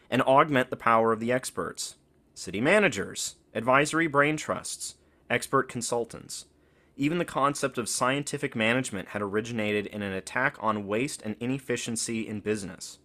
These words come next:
Beyond these skirmishes lay a deeper conflict. The professional middle class has traditionally valued science, efficiency, and, quote, "rationality." These are, of course, major selling points for professional and managerial services.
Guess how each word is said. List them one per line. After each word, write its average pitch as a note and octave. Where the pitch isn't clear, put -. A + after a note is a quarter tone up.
Beyond C#3
these E3+
skirmishes C3+
lay A#2
a A2+
deeper A2+
conflict. F2
The A2+
professional C3+
middle C3+
class A2
has G#2+
traditionally A#2
valued G2+
science, D3
efficiency, C3+
and, G#2+
quote, A#2
"rationality." A#2+
These D3+
are, E3+
of E3+
course, C#3+
major B2
selling A#2+
points A2
for -
professional G#2+
and A2
managerial F#2
services. -